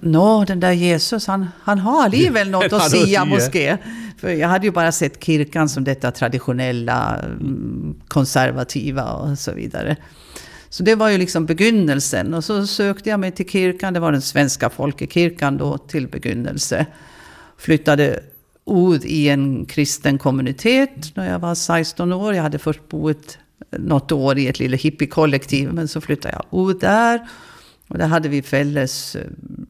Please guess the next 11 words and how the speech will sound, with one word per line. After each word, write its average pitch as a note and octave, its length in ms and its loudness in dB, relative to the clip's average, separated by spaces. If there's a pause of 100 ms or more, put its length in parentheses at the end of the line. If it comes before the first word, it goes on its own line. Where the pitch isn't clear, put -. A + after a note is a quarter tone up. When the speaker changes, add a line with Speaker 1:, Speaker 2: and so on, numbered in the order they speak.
(100)
Speaker 1:
gudstjänster C#3 840 -2
och C#3+ 120 -2
samlingar. D3 800 0
Och, C#3 320 0 (520)
och - 80 2
jag F#3 120 4
begynte, G#3 440 0
jag E3 80 0
hade E3+ 220 0
ju E3+ 60 -2
ingen E3+ 260 0